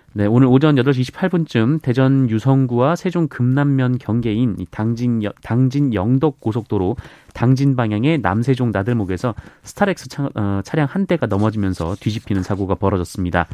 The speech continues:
어, 차량에 타고 있던 사람들 중 일곱 명이 숨졌고요. 다섯 명이 다쳐서 인근 병원으로 옮겨져 치료를 받고 있습니다만 두 명이 또 중상인 것으로 전해지고 있습니다. 어, 새벽에 내린 비로 노면이 일부 젖어 있는 상황이었고요. 이 차량이 오른쪽으로 휘어지는 나들목을 돌다가,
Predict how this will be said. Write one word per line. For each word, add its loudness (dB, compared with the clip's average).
어, 0
차량에 0
타고 -2
있던 0
사람들 0
중 2
일곱 4
명이 2
숨졌고요. -2
다섯 -4
명이 0
다쳐서 -6
인근 -2
병원으로 -2
옮겨져 -2
치료를 -4
받고 -6
있습니다만 -2
두 2
명이 2
또 -4
중상인 0
것으로 -6
전해지고 -4
있습니다. -4
어, 4
새벽에 4
내린 4
비로 4
노면이 4
일부 0
젖어 0
있는 0
상황이었고요. -2
이 -6
차량이 -2
오른쪽으로 0
휘어지는 -2
나들목을 -2
돌다가, -2